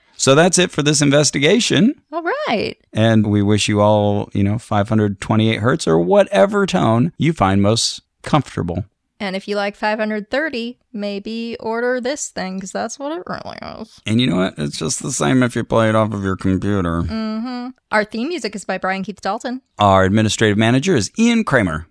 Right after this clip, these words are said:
Speaker 2: And you can support this and all our investigations by going to maximum fun dot org forward slash donate.
Speaker 1: Yes, please do. Th-, and thank you so much to all of you who make this podcast possible.
Speaker 2: Yeah. And thank you to everyone who funded our airplane banner,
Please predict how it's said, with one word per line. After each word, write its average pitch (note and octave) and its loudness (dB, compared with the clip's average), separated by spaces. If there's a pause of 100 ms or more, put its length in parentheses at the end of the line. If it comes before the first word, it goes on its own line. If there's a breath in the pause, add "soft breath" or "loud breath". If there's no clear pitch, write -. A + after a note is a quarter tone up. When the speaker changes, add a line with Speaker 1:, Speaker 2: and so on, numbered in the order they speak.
Speaker 2:
And A3 -2
you G#3 -4
can G#3 -6
support F#3+ -6
this A3 -2
and F#3+ -6
all A3+ 0
our C4 0
investigations G#3 -6
by F#3+ -2
going F#3 -2
to E3+ -6
maximum G3 -8
fun F#3+ -4
dot F#3+ -2
org D4 -2
forward G3+ -6
slash D4 -6
donate. E4 -6 (180)
Speaker 1:
Yes, F#3 0
please C3 -4
do. E2 -4 (100)
Th-, C3 -4
and A#2 4
thank D3+ 0
you D#2 -8 (140)
so A#2+ 0
much F2 0
to F#2 0
all F2+ 2
of E2+ -4
you F2 -2
who F#2 0
make G2 2
this F2+ -4
podcast E2 -6
possible. - -6
Speaker 2:
Yeah. G#3 -2 (160)
And A3+ 0
thank A3+ 0
you A3+ -4
to A3 4
everyone G#3 0
who G3 -2
funded G#3+ 0
our G3 0
airplane G3 -2
banner, F3+ -2